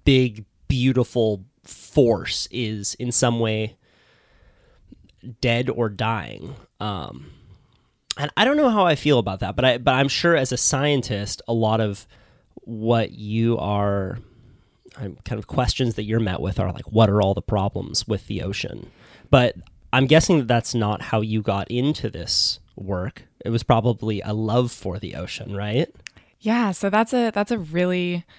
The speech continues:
Speaker 2: great topic and question. And as somebody who has taught marine conservation, it's something we get faced with all the time. The gloom and doom, it's depressing for people.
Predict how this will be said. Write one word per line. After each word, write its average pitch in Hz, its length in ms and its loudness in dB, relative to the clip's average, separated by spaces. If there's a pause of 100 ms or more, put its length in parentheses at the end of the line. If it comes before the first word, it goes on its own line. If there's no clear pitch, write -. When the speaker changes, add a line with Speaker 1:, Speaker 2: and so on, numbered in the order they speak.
(340)
Speaker 2:
great 160 460 -6
topic 156 520 -6
and 151 140 -6
question. 185 680 -4 (100)
And 151 380 -4
as 165 200 -2
somebody 170 400 -2
who 165 200 -2
has 151 200 -4
taught - 360 -2
marine 160 280 -4
conservation, 147 800 -6
it's 139 140 -8
something 156 340 -6
we 143 100 -8
get - 140 -10
faced - 340 -4
with 156 280 -10
all 147 160 -4
the 143 100 -12
time. 139 440 -10 (320)
The 180 80 -4
gloom 180 260 0
and 160 100 -2
doom, 147 300 -4
it's - 140 -6
depressing 170 460 -2
for 156 120 -10
people. 151 440 -10